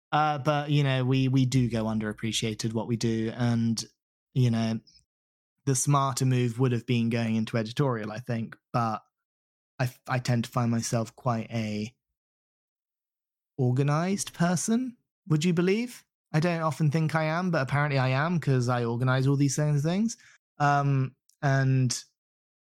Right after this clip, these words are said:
it's just, it's just enjoyable. And, you know, I, I've always said, "I want to work in T V, but I still wanna come home every night."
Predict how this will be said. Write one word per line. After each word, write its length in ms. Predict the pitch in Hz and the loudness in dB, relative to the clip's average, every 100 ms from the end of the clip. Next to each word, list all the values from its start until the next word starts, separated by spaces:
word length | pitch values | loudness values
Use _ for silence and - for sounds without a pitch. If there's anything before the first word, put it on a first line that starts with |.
| _ _ _ _ | _ _ _ _
it's 300 | 139 135 - | -6 -6 -6
just, 420 | - 135 - - - 147 | -2 -2 -2 -8 -8 -4
it's 220 | 139 - | -2 -2
just 180 | 147 151 | -2 2
enjoyable. 540 | 131 131 131 117 113 | 2 2 0 0 0
And, 220 | 123 131 | 2 2
you 80 | 131 | 2
know, 240 | 139 135 139 | 2 0 0
I, 480 | 143 135 135 131 139 | 2 2 2 0 0
I've 200 | 139 131 | 0 2
always 360 | 147 143 131 - | 2 2 0 -4
said, 460 | - 110 110 107 - _ _ _ _ _ _ _ _ _ - | -2 -2 -2 -4 -8 _ _ _ _ _ _ _ _ _ -2
"I 100 | 123 | 0
want 240 | 139 135 | 0 0
to 80 | 131 | 2
work 240 | 127 120 | 2 2
in 100 | 123 | -2
T 200 | 117 120 | 0 0
V, 400 | 113 104 104 110 _ _ - | 0 -2 -2 -4 _ _ -6
but 80 | |
I 40 | 117 | -4
still 280 | - 131 120 | -2 0 0
wanna 180 | 113 | -2
come 300 | 110 - 113 | -4 -2 -2
home 500 | 113 120 123 151 151 _ _ _ _ _ _ | 0 0 2 2 -2 _ _ _ _ _ _
every 240 | 131 127 139 | -2 0 2
night." 360 | 143 185 - | 2 -2 -8